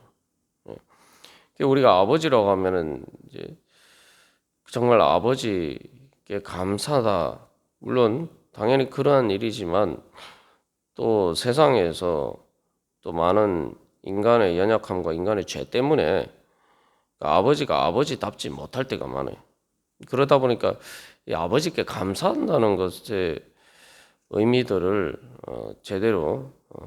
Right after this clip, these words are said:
느끼지 못하는 그런 경우도 있을 수가 있습니다. 그러나 사도 바울이 여기서 우리 주 예수 그리스도의 아버지라고 할 때, 에,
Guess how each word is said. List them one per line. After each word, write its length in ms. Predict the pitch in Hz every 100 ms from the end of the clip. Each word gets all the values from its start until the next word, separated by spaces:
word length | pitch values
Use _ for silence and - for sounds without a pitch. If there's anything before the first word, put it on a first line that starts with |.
| - - _ _ _ _ _ _ _ _
느끼지 520 | - 127 139 107 80
못하는 760 | 71 76 87 - 160 101 64 50 -
그런 280 | - 143 160
경우도 360 | 120 98 101 78
있을 260 | 67 127
수가 220 | 123 85
있습니다. 360 | 62 85 67 - _ _ _ _ _ _ _ _ _ _ _ _ _ _
그러나 500 | 151 160 117 156 - - _ _ -
사도 280 | - 117 123
바울이 280 | 127 110
여기서 360 | 107 110 101 87
우리 300 | 87 110 123
주 240 | - 156
예수 400 | 107 95 147 -
그리스도의 460 | - 135 190 170 127
아버지라고 1080 | 98 107 139 139 113 82 64 - - 90 104
할 200 | 92 -
때, 240 | 110 - - _ _ _ _ _ - _ _ _ _ _
에, 40 | -